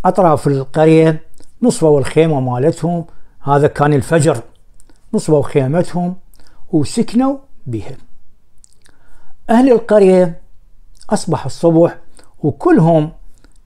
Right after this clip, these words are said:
أو أغلبهم ياخذون أغنامهم وحلالهم ويطلعون يرعون بيهن. فشافوا هذه أكو خيمة جديدة ما شايفينها هذه،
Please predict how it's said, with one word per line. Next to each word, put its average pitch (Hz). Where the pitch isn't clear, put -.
أو 151
أغلبهم 160
ياخذون 151
أغنامهم 151
وحلالهم 143
ويطلعون 147
يرعون 165
بيهن. 139
فشافوا 160
هذه 202
أكو 151
خيمة 202
جديدة 151
ما 165
شايفينها 160
هذه، 123